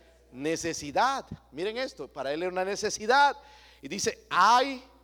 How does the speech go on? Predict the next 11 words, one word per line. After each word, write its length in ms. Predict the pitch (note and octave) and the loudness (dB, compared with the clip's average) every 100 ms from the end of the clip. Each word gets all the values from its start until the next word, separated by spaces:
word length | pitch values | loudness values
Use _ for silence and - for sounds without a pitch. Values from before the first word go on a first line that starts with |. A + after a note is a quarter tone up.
| _ | _
de 220 | C#3 F3+ E3+ | -4 -2 0
mí 380 | G3 A#3 A#3+ | -2 -4 -6
si 160 | A3 F#3+ | -8 -4
no 100 | F3 | -2
anunciare 720 | F#3 F3+ - F#3 F3+ F#3 G3 - _ _ _ _ _ _ _ | -2 -4 -4 0 2 2 -6 -16 _ _ _ _ _ _ _
el 80 | A2+ | -20
evangelio". 280 | G2 _ _ _ _ _ _ _ _ _ _ _ _ _ _ _ | -20 _ _ _ _ _ _ _ _ _ _ _ _ _ _ _
¿Lo 140 | C3 | -6
has 160 | E3 F#3 | -6 -8
hecho 260 | F3+ E3 | -14 -16
tú? 180 | - E3 | -18 -20